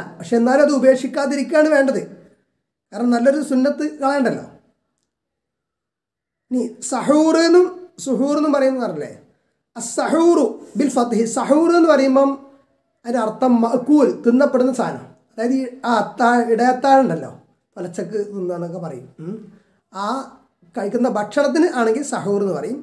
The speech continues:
സുഹൂർ എന്ന് പറയുമ്പം ആ കഴിക്കുന്ന പ്രവൃത്തി, ഇടയത്താഴം കഴിക്കൽ. ഉം.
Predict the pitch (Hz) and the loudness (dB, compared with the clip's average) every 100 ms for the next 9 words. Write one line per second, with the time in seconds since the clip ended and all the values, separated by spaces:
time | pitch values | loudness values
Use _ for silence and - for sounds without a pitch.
0 | - _ _ _ _ _ _ - - 269 | -16 _ _ _ _ _ _ -16 -4 2
1 | 311 370 381 330 285 269 294 - - 240 | 4 4 6 4 4 2 -2 -2 -4 -2
2 | 240 220 220 254 247 226 196 - 196 190 | 2 4 4 2 2 2 0 0 0 0
3 | 196 196 202 220 240 190 180 - 190 - | -2 0 0 2 0 0 0 0 -4 -4
4 | - _ _ _ _ _ - 175 | -16 _ _ _ _ _ -16 -10